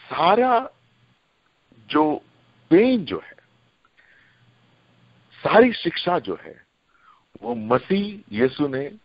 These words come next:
शरीर में आकर, इंसान बनकर, पूरा प्रभु और पूरा, पूरा इंसान, hundred percent man, hundred percent God,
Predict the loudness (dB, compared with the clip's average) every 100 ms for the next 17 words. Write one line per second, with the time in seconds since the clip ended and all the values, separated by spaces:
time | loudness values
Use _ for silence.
0 | _ _ _ _ _ -4 -2 -2 0 0
1 | 0 0 -2 -2 -2 -4 -8 _ _ _
2 | -2 -2 0 2 2 2 -2 -2 -10 -14
3 | _ _ _ _ _ _ _ -20 _ _
4 | _ _ _ -2 6 6 6 0 -4 -6
5 | -8 _ -6 -4 -2 -2 -2 -6 0 2
6 | 2 0 -8 -16 -18 _ _ _ _ 0
7 | 2 2 0 -4 -4 -4 -4 -6 -4 -2
8 | -2 -4 -8 -2 2 2 0